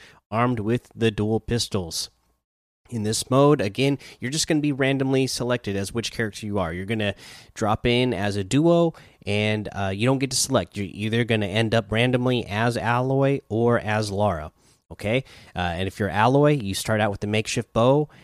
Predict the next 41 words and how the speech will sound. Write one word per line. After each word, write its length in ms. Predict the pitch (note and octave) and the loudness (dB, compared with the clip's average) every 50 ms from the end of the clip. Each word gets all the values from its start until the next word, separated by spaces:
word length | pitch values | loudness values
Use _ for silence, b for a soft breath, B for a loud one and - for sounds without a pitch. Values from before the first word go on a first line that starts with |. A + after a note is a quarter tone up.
| B B - | B B -10
and 360 | - F#2 F#2+ F#2+ F#2+ F#2+ F#2 | -6 -4 -2 -2 -2 -4 -4
if 200 | G2 - - - | -6 -6 -6 -4
you're, 400 | G2+ G2+ G#2 G#2 G#2 G#2 G2+ G2+ - _ _ _ _ _ _ _ _ _ - | -2 -2 0 0 0 -2 -2 -4 -10 _ _ _ _ _ _ _ _ _ -14
uh, 320 | F#2+ E2 D#2+ D#2+ D#2+ F2+ F#2 - _ _ _ _ _ _ _ _ _ _ _ _ _ _ _ _ _ _ _ _ _ - | -12 -12 -10 -10 -12 -12 -14 -18 _ _ _ _ _ _ _ _ _ _ _ _ _ _ _ _ _ _ _ _ _ 0
Lara, 300 | G2+ A#2 B2 C3 C#3 C#3+ | 4 6 6 8 6 6
then 240 | C3+ A#2+ A2 G#2+ G#2 | 4 2 2 2 0
you 80 | G#2 | -2
get 240 | F#2+ - A2+ G#2+ - | -2 -2 -4 -2 -2
the 140 | - A2 G#2 | -2 -2 0
dual 260 | G2+ A#2+ A#2+ A#2+ A2+ | 0 0 0 0 -2
pistols, 560 | - - D3 C3+ - - D3+ C#3+ C#3+ C3+ - - - | -2 -4 -4 -4 -2 -2 -2 -2 0 -2 -4 -6 -6
and 160 | G2+ G#2 G2+ | -6 -4 -2
that's, 680 | G#2 G#2 A2+ - - - - - - - - - - - _ - | -2 -2 -2 -2 -2 -2 -2 -2 -4 -6 -8 -12 -18 -20 _ -6
and 160 | G#2 A2 A2+ | -2 0 2
that's 180 | A#2+ B2 - | 2 2 2
it. 220 | C3 G#2+ E2 - F2+ | 0 -2 -2 0 0
That's 180 | G#2+ A#2+ - | 0 0 0
pretty 240 | - - - D3+ C#3+ | -2 -4 -2 -2 0
much 240 | C#3 C3+ B2+ - - | 0 0 -2 -4 -4
the 140 | - B2+ A#2 | -2 -2 0
only 180 | A#2 B2 A#2+ | 0 0 0
weapons 380 | A2+ A#2 A#2 A2 - B2 A2+ - | 0 0 -2 -2 -2 -4 -4 -2
that 100 | A2 G2+ | -2 -4
you 100 | A2 G#2+ | -4 -4
get 200 | G2+ A2 G#2+ G2 | -2 -2 -2 -2
in 80 | G#2 G#2 | -4 -4
this 180 | G2+ - - | -4 -4 0
mode. 300 | A#2+ A2 G2 D#2+ C2+ - - _ _ _ - | 0 0 0 0 -4 -10 -20 _ _ _ -18
Okay, 180 | - - A2+ A2 | -10 -6 -6 -4
you 140 | A2+ A2+ | -4 -2
don't, 160 | A2 A2 D#2 F#2+ | -4 -6 -6 -8
you 80 | G#2 | -8
can't 180 | - A#2+ A#2+ A#2 | -6 -6 -4 -2
go 100 | B2 A#2+ | -2 0
around 220 | A#2 A2+ G#2+ G#2 | 0 0 -2 -2
picking 220 | - - - G#2+ G#2+ | -4 -4 -4 -2 -2
up 120 | G2+ - | -2 -2
other 140 | G#2 G2+ G2+ | -2 -2 0
weapons. 340 | G#2+ G#2 - - E2 E2+ F#2 | -2 -2 -2 -4 -8 -10 -8
You 60 | G2 | -6
can 160 | - G#2+ | -6 -6